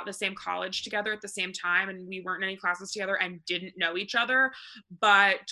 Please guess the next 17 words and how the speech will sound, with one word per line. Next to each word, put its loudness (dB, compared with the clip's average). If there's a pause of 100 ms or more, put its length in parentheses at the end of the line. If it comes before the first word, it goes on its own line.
we -8
both 0
would -4
come -2 (100)
to -4
L 0
A 0
for -6
the -6
holidays -2
a -6
lot 2
because -8
our 0
families -8
lived -8
here, -4